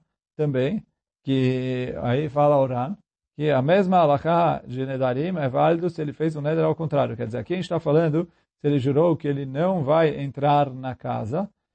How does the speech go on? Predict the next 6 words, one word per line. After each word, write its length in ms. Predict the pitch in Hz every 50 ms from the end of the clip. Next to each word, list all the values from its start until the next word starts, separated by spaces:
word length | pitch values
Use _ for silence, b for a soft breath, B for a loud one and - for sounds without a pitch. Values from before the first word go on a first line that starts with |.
| _ _ _
que 60 | - 139
ele 280 | 147 156 160 160 170 165
é... 1120 | 156 151 156 156 156 156 156 156 156 156 156 156 156 151 151 156 151 151 151 151 147 143 131
só 160 | - 147 147
é 100 | 160 180
proibido, 800 | 165 165 180 175 160 139 127 147 180 190 160 131 147 170 208